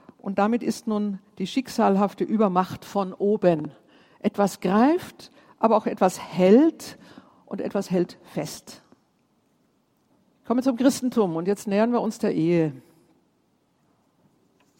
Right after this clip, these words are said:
Uns sitzt der Verdacht im Nacken, den Friedrich Nietzsche einmal formuliert hat, das Christentum habe dem Eros Gift zu trinken gegeben. Ihr seid zwar nicht daran gestorben, aber ihr seid zum Laster entartet.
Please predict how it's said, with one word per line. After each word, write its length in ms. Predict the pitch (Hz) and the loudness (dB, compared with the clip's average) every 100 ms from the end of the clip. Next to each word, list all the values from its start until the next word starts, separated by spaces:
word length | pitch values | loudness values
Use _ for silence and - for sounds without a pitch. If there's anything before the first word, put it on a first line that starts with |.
| _ | _
Uns 180 | 220 233 | -2 0
sitzt 260 | 285 - - | -2 0 0
der 100 | 214 | 0
Verdacht 420 | 214 220 233 - | 2 2 0 -4
im 180 | 226 208 | -2 0
Nacken, 460 | 190 - 269 277 | 0 0 -4 -2
den 500 | 220 214 214 214 - | -2 -2 -2 -8 -14
Friedrich 360 | - 233 220 208 | -10 -6 -4 -2
Nietzsche 440 | 220 254 - 254 | -2 0 0 0
einmal 220 | - 220 | 0 0
formuliert 480 | 208 208 202 208 240 | 0 -2 0 0 2
hat, 260 | 262 254 - | 0 0 -4
das 140 | 214 | -6
Christentum 480 | - 247 - 233 220 | -4 -6 -4 -4 0
habe 160 | 214 196 | 0 0
dem 160 | 202 | -2
Eros 380 | - 196 208 - | -2 -2 -4 -4
Gift 500 | 233 - - - - | -6 -6 -14 -20 -16
zu 140 | - | -14
trinken 420 | 208 214 226 214 233 | -8 -6 -6 -6 -6
gegeben. 640 | 226 233 233 247 285 320 _ - _ _ _ _ _ | -4 0 0 0 -2 -6 _ -20 _ _ _ _ _
Ihr 100 | 202 | -4
seid 220 | 208 220 | 0 0
zwar 160 | - 196 | 0 -2
nicht 240 | 233 - | 0 0
daran 220 | 208 202 | 0 0
gestorben, 880 | 202 190 - 185 214 240 247 254 240 - _ _ _ _ | -4 -8 -2 0 2 0 -4 -6 -8 -12 _ _ _ _
aber 160 | _ 190 | _ -4
ihr 80 | 190 | -2
seid 220 | 208 190 | -2 -4
zum 140 | 202 | -4
Laster 440 | 180 196 214 - 196 | 2 2 2 -6 -6
entartet. 720 | 160 - 151 147 - - - | -6 -4 -4 -4 -8 -10 -16